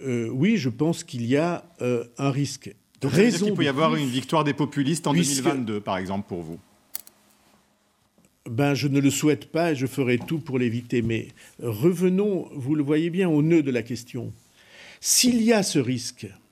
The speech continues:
Speaker 1: alors il faut qu'on s'y prépare. Ça veut dire qu'il faut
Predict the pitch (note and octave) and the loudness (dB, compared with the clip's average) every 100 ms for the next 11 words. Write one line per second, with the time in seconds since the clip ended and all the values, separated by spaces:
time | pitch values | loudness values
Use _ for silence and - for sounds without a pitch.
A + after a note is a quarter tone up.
0 | - - C3+ E3 D3+ F3+ F#3 F3 F#3 - | -20 -8 -2 0 0 -4 -2 -4 -4 -4
1 | F#3+ F#3 F#3 - - - - _ _ _ | -4 -4 -4 -4 -6 -12 -20 _ _ _
2 | _ _ - - - D#3+ E3 G3 G3 - | _ _ -20 -16 0 2 2 0 -2 -2
3 | C#3+ - G3 A#3 A#3 | -10 -4 -2 -2 -4